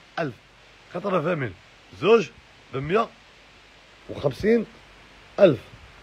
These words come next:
خوتنا وخواتاتنا، بارك الله فيكم. شكرا كاع اللي تبع معنا اللايف.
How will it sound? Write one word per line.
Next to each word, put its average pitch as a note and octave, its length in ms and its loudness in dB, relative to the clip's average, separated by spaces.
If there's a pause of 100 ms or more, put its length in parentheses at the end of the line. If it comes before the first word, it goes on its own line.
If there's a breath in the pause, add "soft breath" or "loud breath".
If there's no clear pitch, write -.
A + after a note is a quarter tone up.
(1300)
خوتنا E3+ 360 0 (200)
وخواتاتنا، D3 580 2 (340)
بارك D#3 240 4
الله D3+ 160 6
فيكم. D3+ 380 0 (440)
شكرا E3 300 -6
كاع C#3 100 -2
اللي D3 100 -4
تبع C3+ 320 -8
معنا C3 320 -8
اللايف. D3+ 280 -4